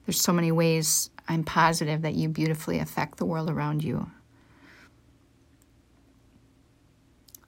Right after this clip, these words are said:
So sometimes I'm thinking it's not that we need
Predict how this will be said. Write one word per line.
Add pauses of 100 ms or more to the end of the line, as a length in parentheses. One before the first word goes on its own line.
So
sometimes (600)
I'm
thinking
it's
not
that
we
need